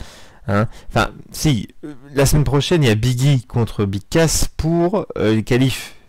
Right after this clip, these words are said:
du Money in the Bank, mais, pff, voilà, euh, bon. Jeff Hardy est backstage, il fait une interview sur, euh, Shinsuke, tu vois. Je pensais que le, le, le charisme de Jeff serait bon, mais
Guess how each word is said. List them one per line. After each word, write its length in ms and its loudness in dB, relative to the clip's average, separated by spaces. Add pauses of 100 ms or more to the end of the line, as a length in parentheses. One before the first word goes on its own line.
(160)
du 200 -6
Money 180 2
in 160 2
the 20 2
Bank, 320 0
mais, 340 -6
pff, 360 -2 (1600)
voilà, 220 4 (460)
euh, 480 2
bon. 200 0 (1800)
Jeff 200 -6
Hardy 180 6
est 60 4
backstage, 720 2
il 220 -2
fait 200 0
une 220 2
interview 680 0
sur, 340 -6
euh, 100 -6 (140)
Shinsuke, 680 0
tu 140 -10
vois. 240 -6 (320)
Je 100 -20
pensais 360 -2
que 100 -2
le, 520 2
le, 460 2
le 100 0
charisme 480 0
de 160 0
Jeff 240 0
serait 200 -8
bon, 300 -2
mais 140 -8